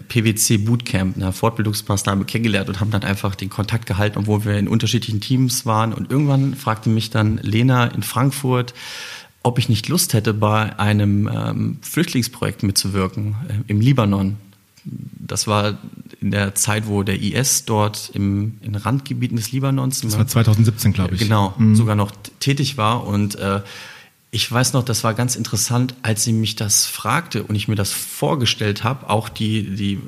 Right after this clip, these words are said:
Speaker 1: sozusagen die Aussicht darauf, an die syrische Grenze zu fahren, <laughs> nur eine Stunde oder zwei Stunden von dem Gebiet entfernt, wo der I S noch tätig
Speaker 2: Mhm.
Speaker 1: war.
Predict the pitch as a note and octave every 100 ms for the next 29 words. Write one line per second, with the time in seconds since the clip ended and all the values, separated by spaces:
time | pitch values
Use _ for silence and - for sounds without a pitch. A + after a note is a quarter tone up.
0 | - F3 G2+ A2 G2+ G2+ G2+ G2+ - A2+
1 | - C3 A#2+ A2+ A#2 A#2+ - - - -
2 | A2 A2 G2+ B2 A#2 G#2 G#2+ C3 - A#2
3 | - - A2 B2+ - D3 B2 - - -
4 | _ _ _ - B2+ D3 C#3+ D3 D3 A#2+
5 | A#2+ A#2+ C#3 - C3 B2 - A2+ A2+ A2
6 | B2 A#2 A2+ - A2 G#2+ G#2+ G#2+ A2 F#2+
7 | - E3+ B2+ G#2+ A#2+ G#2+ G#2 G#2 G2